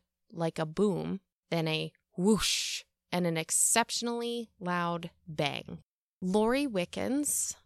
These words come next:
made the first report of the crash. He and four of his friends were leaving a dance when they saw the light in the sky. They're all piled into one car, driving home. They see the light. They assume it's a plane. There's a couple of military bases on the island.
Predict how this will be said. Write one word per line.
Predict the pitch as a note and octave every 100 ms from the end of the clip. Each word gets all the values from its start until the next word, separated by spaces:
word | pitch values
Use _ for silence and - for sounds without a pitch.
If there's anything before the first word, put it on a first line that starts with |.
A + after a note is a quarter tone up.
| _
made | F#3+ F#3
the | F#3+
first | - F3+ F#3 -
report | A#3+ A3+ - F3 F3 -
of | F3 -
the | F#3
crash. | - - C#2+ G#3+ - - - _ _
He | - A#3 C4+ -
and | G3 F#3+
four | - F3 F3+
of | G#3
his | A3+ A#3+
friends | - F#3+ G3 -
were | F3+
leaving | F3 F3 F#3 -
a | A3
dance | F#3 E3 F3 - -
when | F3+ E3 D#3+ E3
they | E3 E3+
saw | - D#3+
the | D#3+ E3
light | D#3 -
in | F3
the | F3
sky. | - B3 - - - -
They're | F3
all | F#3 -
piled | - F3 F#3 G3+
into | G3 F3
one | E3 F#3+
car, | - F3+ D#3+ F3 - _
driving | - E3 E3 G3+
home. | F#3 F3+ F3 F#3+ - -
They | -
see | - F#3+
the | G3+
light. | A3 F3 E3+ G3 - _ _
They | F3+ F3
assume | E3+ - - G#3 A#3+
it's | A#3
a | B3
plane. | - - C4 F3 E3+ G#3 G#3 _ _ _
There's | F#3+ F3+ E3 -
a |
couple | E3+ - G3+ - D#3 -
of | E3
military | E3+ F3 E3 E3+ F3+ E3+
bases | E3 D#3+ - E3 E3 D#3+
on | E3
the | F3 -
island. | D#3 D#3 D#3 F#3+ -